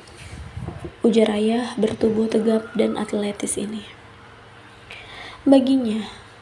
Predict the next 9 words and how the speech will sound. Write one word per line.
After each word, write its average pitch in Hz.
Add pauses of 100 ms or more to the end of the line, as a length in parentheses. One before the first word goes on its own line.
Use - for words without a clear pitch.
(120)
tanpa 220
melakukan 208
apapun, 226
Madison 214
sudah 220
mengubah 202
hidup 214
banyak 202
orang. 214